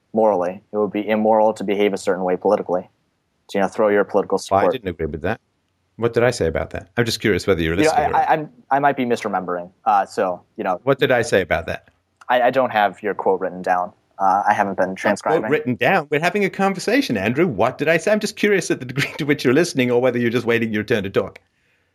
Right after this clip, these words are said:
Speaker 1: You said that we should be judging the behavior of the state and not judging the behavior of the individual because the behavior of the state is worse. States are categorically
Speaker 2: That's
Speaker 1: more
Speaker 2: not what I
Speaker 1: immoral.
Speaker 2: said. That's
Speaker 1: You
Speaker 2: what
Speaker 1: also
Speaker 2: I said
Speaker 1: said
Speaker 2: about
Speaker 1: that
Speaker 2: something
Speaker 1: individuals
Speaker 2: else.
Speaker 1: live under states of, uh, individuals live under
Speaker 2: No.
Speaker 1: coer-, in,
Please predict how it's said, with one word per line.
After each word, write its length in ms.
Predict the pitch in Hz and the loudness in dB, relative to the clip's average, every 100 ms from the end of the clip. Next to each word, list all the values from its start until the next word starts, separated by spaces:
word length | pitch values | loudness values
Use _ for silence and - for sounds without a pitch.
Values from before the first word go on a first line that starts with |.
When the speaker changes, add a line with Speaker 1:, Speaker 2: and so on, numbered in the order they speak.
| _ _ _ _ - | _ _ _ _ -4
Speaker 1:
You 180 | 135 143 | 2 2
said 420 | - 123 113 110 | 4 4 4 2
that 140 | 110 | -2
we 80 | 110 | -2
should 180 | - 104 | -2 -2
be 100 | 104 | -2
judging 640 | 104 110 110 117 117 117 | 2 2 2 0 0 -4
the 80 | 110 | -6
behavior 460 | 104 110 107 110 104 | -4 0 -2 2 0
of 120 | 95 | 0
the 60 | - | -4
state 420 | - 113 120 - - | 0 2 2 0 -4
and 120 | 104 | 2
not 200 | 104 104 | 2 2
judging 320 | 117 110 110 | 2 0 0
the 60 | 101 | -2
behavior 400 | 104 104 98 101 | 0 0 0 0
of 100 | 90 | 0
the 80 | 101 | -2
individual 760 | 98 92 101 - 120 117 127 - | 0 0 -2 -2 2 2 0 -4
because 280 | 117 107 | 0 0
the 60 | 95 | 0
behavior 420 | 104 107 104 104 | 0 2 2 4
of 80 | 101 | 2
the 80 | 101 | 0
state 280 | - 101 95 | 2 2 2
is 140 | - | 0
worse. 400 | 98 85 - - _ _ - | 0 0 -4 -14 _ _ -14
States 300 | - 120 110 | -2 0 2
are 60 | 110 | 0
categorically 560 | 113 101 95 98 110 | 0 0 2 0 0
Speaker 2:
That's 100 | 101 | 0
Speaker 1:
more 80 | 101 | 2
Speaker 2:
not 120 | 110 | 2
what 100 | 92 | 0
I 40 | 95 | -2
Speaker 1:
immoral. 100 | - | 0
Speaker 2:
said. 260 | 92 78 _ | -2 -2 _
That's 120 | 113 127 | 0 2
Speaker 1:
You 60 | |
Speaker 2:
what 40 | 143 | 2
Speaker 1:
also 80 | 117 | 0
Speaker 2:
I 20 | |
said 60 | |
Speaker 1:
said 120 | - 101 | 2 2
Speaker 2:
about 140 | 92 | 2
Speaker 1:
that 60 | - | 0
Speaker 2:
something 140 | 104 | -2
Speaker 1:
individuals 240 | 123 107 92 | 0 -2 0
Speaker 2:
else. 80 | |
Speaker 1:
live 120 | 120 117 | 0 0
under 200 | 110 107 | -2 -2
states 280 | - 107 | -4 -6
of, 60 | 98 - - | -8 -14 -14
uh, 60 | - - | -14 -6
individuals 560 | 139 135 127 131 123 117 | -2 0 0 2 0 2
live 160 | 117 | 0
under 140 | 110 135 | 0 0
Speaker 2:
No. 80 | 185 | 0
Speaker 1:
coer-, 240 | 127 120 - | 0 -2 -4
in, 120 | 131 | -4